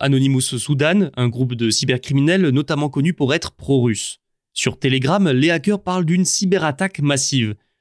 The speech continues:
Toujours selon eux, ils auraient perturbé les services du ministère du Travail, de la Culture, de la Santé, de l'Économie, de la Transition écologique, mais aussi des services du Premier ministre. Matignon a d'ailleurs annoncé que, je cite, « Plusieurs services de l'État font l'objet d'attaques informatiques dont les modalités techniques sont classiques,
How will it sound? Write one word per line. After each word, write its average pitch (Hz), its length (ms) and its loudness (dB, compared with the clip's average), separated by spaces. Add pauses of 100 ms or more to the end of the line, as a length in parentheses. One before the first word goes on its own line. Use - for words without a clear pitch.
(120)
Toujours 131 360 0
selon 143 380 2
eux, 233 100 0 (200)
ils 156 240 0
auraient 180 160 0
perturbé 190 480 -2
les 170 80 2
services 156 400 -2
du 139 100 0
ministère 135 380 2
du 113 120 -6
Travail, 175 500 0
de 139 120 0
la 131 100 2
Culture, 196 460 -4
de 180 80 -4
la 214 140 2
Santé, 202 400 0 (240)
de 160 120 2
l'Économie, 185 520 2
de 165 80 2
la 131 100 2
Transition 147 520 -2
écologique, 170 580 0 (240)
mais 160 100 4
aussi 143 240 2
des 139 80 -2
services 143 380 -2
du 175 100 -4
Premier 160 380 0
ministre. 143 500 0 (360)
Matignon 143 500 2
a 127 80 0
d'ailleurs 131 260 0
annoncé 143 380 0
que, 202 240 2
je 175 120 0
cite, « 226 300 0 (300)
Plusieurs 120 400 0
services 156 340 0
de 160 100 0
l'État 175 300 0
font 185 160 -2
l'objet 180 320 0
d'attaques 180 400 -2
informatiques 185 580 -2
dont 147 140 2
les 139 80 2
modalités 160 500 0
techniques 180 380 -4
sont 127 140 0
classiques, - 500 -6